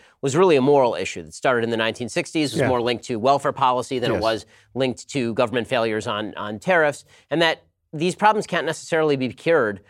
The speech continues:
Speaker 1: by more government interventionism, that this is actually a problem of the American soul. Where do you come down on that? Do you think that we have more of a moral problem in America, or do you think that this is all just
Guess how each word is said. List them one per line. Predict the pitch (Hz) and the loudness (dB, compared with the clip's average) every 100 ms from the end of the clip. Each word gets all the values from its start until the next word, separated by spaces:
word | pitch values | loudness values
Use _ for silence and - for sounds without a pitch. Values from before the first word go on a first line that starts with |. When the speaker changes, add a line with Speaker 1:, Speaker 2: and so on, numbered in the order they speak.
| _ - | _ 0
Speaker 1:
by | 123 113 117 | 2 2 0
more | 131 135 139 | -2 0 0
government | 135 123 120 117 - | 0 -2 -2 -4 -6
interventionism, | 123 127 170 180 120 107 113 | -6 0 0 0 -4 -4 -4
that | 104 | -4
this | 143 | -6
is | 147 | -2
actually | 151 - 135 | -2 0 -2
a | |
problem | - 135 127 123 | 0 -2 0 -2
of | 113 | -4
the | |
American | 117 113 110 110 | -2 -4 -4 -6
soul. | - 90 - _ - | -6 -8 -12 _ -2
Where | 180 | 0
do | 311 | 2
you | |
come | 247 185 | -2 -2
down | 143 120 | -2 -2
on | 107 | -4
that? | 90 | -6
Do | 151 | -4
you | |
think | 233 214 | -2 -2
that | |
we | 165 135 | -2 -2
have | 147 135 | -2 0
more | 135 | -2
of | 127 | -2
a | 117 | -2
moral | 123 156 160 | 0 0 0
problem | 156 156 165 160 | 0 0 0 0
in | |
America, | 156 165 170 196 | 0 0 0 0
or | 143 | 0
do | 135 | -2
you | 143 | -4
think | 180 | -4
that | 156 127 | -4 -4
this | 156 | -6
is | 151 | 0
all | 139 135 | 0 0
just | 123 | -6